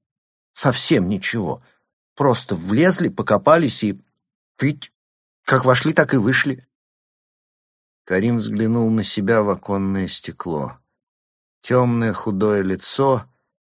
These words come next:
вдобавок удлинённое остроконечной бородкой, обрамляли две длинные косы.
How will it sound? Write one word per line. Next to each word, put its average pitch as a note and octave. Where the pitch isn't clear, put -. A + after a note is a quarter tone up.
вдобавок G#2+
удлинённое G#2+
остроконечной G#2
бородкой, G2+
обрамляли A#2
две G#2
длинные G#2
косы. -